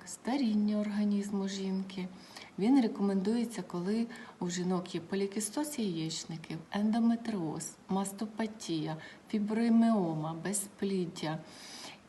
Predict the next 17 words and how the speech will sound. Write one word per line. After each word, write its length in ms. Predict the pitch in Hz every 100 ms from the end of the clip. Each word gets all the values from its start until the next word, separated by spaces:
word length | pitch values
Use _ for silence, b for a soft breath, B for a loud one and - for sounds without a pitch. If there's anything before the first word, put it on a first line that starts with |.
| -
І 640 | 196 202 202 196 196 190
все 320 | 190 - 220 262
це 380 | - 208 220 -
один 380 | 175 175 196 208
оцей 460 | - - 165 175 -
аюрведичний 840 | 175 - 175 170 160 175 - 185 180
препарат 540 | 170 165 160 175 -
шатаварі. 540 | 175 - 156 156 147 151 - - - - - - - - - - - B B B B - -
Також 520 | 208 - 254 277 -
він 120 | 277
повишає 720 | 254 226 196 190 - 190 196
яйцеклітини, 1120 | 185 190 185 - - 180 170 - 185 240 302 185 B B B - 175
е, 340 | 170 165 165 165 -
їх 420 | 175 175 190 180 -
здатність 800 | 156 - 156 175 - 240 226 - B B B -
до, 500 | 165 160 165 175 175
е, 300 | - - -